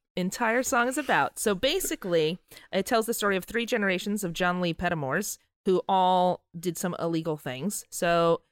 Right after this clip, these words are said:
John Lee Pettimore the third, his grandfather slung moonshine, I guess, or hauled moonshine,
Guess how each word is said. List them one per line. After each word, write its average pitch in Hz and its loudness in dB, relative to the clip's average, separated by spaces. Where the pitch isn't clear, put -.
John 240 2
Lee 277 -2
Pettimore 202 0
the 175 -2
third, 165 0
his 214 -2
grandfather 180 -2
slung 190 2
moonshine, 170 2
I 160 0
guess, 143 -2
or 165 -4
hauled 185 0
moonshine, 165 0